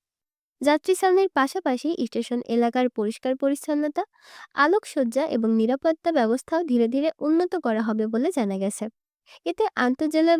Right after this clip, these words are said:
ভ্রমণকারীদের পাশাপাশি স্থানীয় ব্যবসায়ী ও শিক্ষার্থীদের যাতায়াত আরও সহজ হবে। ভবিষ্যতে স্টেশনটিকে আধুনিক করার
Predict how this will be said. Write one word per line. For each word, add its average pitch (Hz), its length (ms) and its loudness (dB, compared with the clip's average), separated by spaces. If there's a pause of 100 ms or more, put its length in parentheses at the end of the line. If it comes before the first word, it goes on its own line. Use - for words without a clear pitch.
ভ্রমণকারীদের 311 720 0 (100)
পাশাপাশি 254 540 -2 (200)
স্থানীয় 220 380 0
ব্যবসায়ী 214 520 -2 (220)
ও 277 60 -2
শিক্ষার্থীদের 349 760 -2
যাতায়াত 285 420 0 (180)
আরও 320 120 4
সহজ 208 360 0
হবে। 202 180 -4 (640)
ভবিষ্যতে 359 520 2
স্টেশনটিকে 359 540 -2 (140)
আধুনিক 226 440 -2
করার 320 260 2